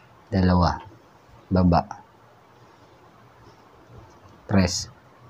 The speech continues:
alternate lang. Palitan lang. Tatlo. Tatlo din.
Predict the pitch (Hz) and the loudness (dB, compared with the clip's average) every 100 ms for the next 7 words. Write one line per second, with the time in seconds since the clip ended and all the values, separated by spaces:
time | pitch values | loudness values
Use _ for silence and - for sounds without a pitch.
0 | - - 104 95 101 98 98 92 92 87 | -20 -6 0 2 4 4 4 2 -2 -4
1 | - - - - - - - - - - | -6 -20 -20 -20 -20 -20 -20 -20 -20 -20
2 | _ - - 98 95 92 95 90 87 76 | _ -14 -2 2 2 2 0 -2 -2 -6
3 | - _ _ _ _ - _ _ - - | -12 _ _ _ _ -20 _ _ -20 -20
4 | _ _ - - _ _ _ _ _ _ | _ _ -20 -20 _ _ _ _ _ _
5 | - - - - - - - - - 101 | -20 -20 -20 -20 -20 -18 -18 -6 -2 0
6 | - 95 85 - - - _ _ - - | 2 2 2 -6 -20 -20 _ _ -20 -20
7 | - - - _ _ - - _ _ _ | -20 -20 -20 _ _ -20 -20 _ _ _
8 | _ - - - - - 101 - 98 90 | _ -20 -20 -20 -10 -2 -2 2 2 2
9 | 82 | -2